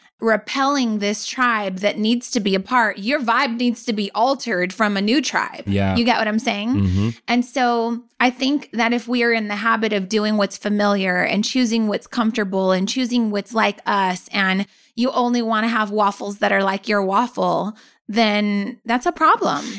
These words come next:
Speaker 2: Yeah, and I think, and this
Speaker 1: It
Speaker 2: is
Speaker 1: would
Speaker 2: gonna
Speaker 1: block
Speaker 2: be
Speaker 1: you from your blessings,
Speaker 2: A
Speaker 1: is what
Speaker 2: hundred
Speaker 1: I'm
Speaker 2: percent.
Speaker 1: saying.
Speaker 2: We're gonna do this for another episode, but we're gonna talk about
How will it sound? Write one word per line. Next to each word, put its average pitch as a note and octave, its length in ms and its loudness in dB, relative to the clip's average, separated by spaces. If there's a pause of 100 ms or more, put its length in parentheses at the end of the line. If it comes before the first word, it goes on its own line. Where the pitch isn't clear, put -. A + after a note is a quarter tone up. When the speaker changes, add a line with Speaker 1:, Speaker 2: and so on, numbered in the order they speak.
Speaker 2:
Yeah, C#3+ 280 2
and C3 200 -2
I C3+ 80 0
think, D3 340 -2
and C#3+ 100 -2
this A3+ 60 2
Speaker 1:
It C4 40 2
Speaker 2:
is C4 80 2
Speaker 1:
would A3 60 -2
Speaker 2:
gonna C4 220 4
Speaker 1:
block C4+ 100 -6
Speaker 2:
be C#4 60 -6
Speaker 1:
you D4 80 -2
from B3+ 200 -2
your A3+ 120 0
blessings, G3 800 -2
Speaker 2:
A C3 80 0
Speaker 1:
is B2 40 0
what C#3 80 0
Speaker 2:
hundred C3+ 260 2
Speaker 1:
I'm - 20 -6
Speaker 2:
percent. G#2+ 460 -2
Speaker 1:
saying. G2+ 200 -14
Speaker 2:
We're C3 120 0
gonna F#3 140 2
do C#3+ 120 2
this C#3 140 0
for B2 120 -2
another A2 220 0
episode, G2+ 720 -2
but G#2+ 120 0
we're A#2 140 -2
gonna D#3+ 220 0
talk - 320 -2
about F#2+ 460 -2